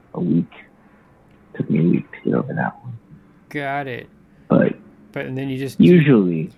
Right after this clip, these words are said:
Speaker 2: and then she wanted to have sex during this whole
Speaker 1: Yeah, that's
Speaker 2: time,
Speaker 1: true.
Speaker 2: but then you didn't end up actually, uh, you, you just didn't talk
Speaker 1: No.
Speaker 2: about it, or did you have sex with her, or no?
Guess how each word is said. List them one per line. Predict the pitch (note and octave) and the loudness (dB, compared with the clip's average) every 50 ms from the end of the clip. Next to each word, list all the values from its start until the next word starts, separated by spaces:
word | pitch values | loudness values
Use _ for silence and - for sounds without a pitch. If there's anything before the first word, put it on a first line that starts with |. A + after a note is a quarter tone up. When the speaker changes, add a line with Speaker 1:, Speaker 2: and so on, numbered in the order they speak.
| _ - | _ -12
Speaker 2:
and | D3+ C#3 | -10 -8
then | C3+ C3 | -8 -8
she | B2+ - D#3 | -6 -4 -2
wanted | D#3 D#3 D#3 D3+ | -2 0 -2 -2
to | D3 | -2
have | C#3 C#3 C3 B2 | -2 -4 -4 -4
sex | - - E3+ E3 D#3+ D#3+ - | -6 -4 -4 -4 -4 -6 -8
during | D#3 C#3 C3+ | -8 -8 -6
this | C3+ B2+ B2 | -6 -8 -6
whole | - C3+ - | -4 -2 -2
Speaker 1:
Yeah, | - | 0
that's | - | 0
Speaker 2:
time, | D3 C#3 C3+ C3+ C3 C3 B2+ A#2+ | -2 -4 -4 -4 -6 -6 -8 -8
Speaker 1:
true. | - - - - - | -10 -14 -20 -20 -12
Speaker 2:
but | - C#3 C3 B2+ - | -10 -10 -10 -8 -8
then | D3 D3 C#3+ C#3 | -8 -6 -6 -6
you | C#3 C3+ C3+ B2+ | -6 -6 -8 -8
didn't | A#2+ C#3 C#3+ C#3+ C#3 C3+ C3 B2 | -8 -8 -8 -6 -6 -8 -10 -10
end | C3+ D3 C#3 C3+ C3+ | -10 -10 -8 -8 -6
up | C3 B2+ B2 - C3 | -8 -8 -8 -8 -8
actually, | C3 C3 C3 - - D3 C3+ C3 B2+ B2+ B2+ B2 B2 B2 | -8 -8 -8 -10 -12 -10 -8 -8 -8 -8 -8 -8 -8 -10
uh, | B2 A#2+ A#2+ A#2 A#2+ A2+ - _ _ _ _ _ _ _ _ _ _ _ _ _ _ _ _ _ | -10 -10 -10 -12 -12 -14 -16 _ _ _ _ _ _ _ _ _ _ _ _ _ _ _ _ _
you, | - C#3+ | -16 -14
you | D3 - D3+ C#3 | -12 -10 -10 -10
just | B2+ C3+ B2+ - - | -8 -8 -10 -8 -10
didn't | - C3+ C3 | -12 -12 -10
talk | A#2+ B2 B2 C#3 - | -8 -2 -2 -2 0
Speaker 1:
No. | - | 0
Speaker 2:
about | D3 C#3+ B2+ B2+ C3 B2+ | -2 -2 -2 -2 -4 -6
it, | C3 C3 B2+ _ _ - | -6 -10 -10 _ _ -16
or | C#3+ C3 B2+ B2 | -14 -12 -12 -12
did | A#2+ A#2 A#2 C3+ B2+ C#3 | -12 -12 -12 -12 -8 -6
you | C#3 | -4
have | C3+ C#3+ D3 B2+ | -4 -4 -6 -6
sex | - D#3 D#3+ F3+ - | -6 -6 -6 -4 -6
with | A#3+ G3 | -8 -8
her, | - C#4+ D#4 C#4 F#3 C#3 | -6 -4 -2 -2 -2 -2
or | B2+ | -4
no? | B2+ C#3+ C3+ A#2+ A2+ G#2+ | -4 -4 -6 -6 -8 -10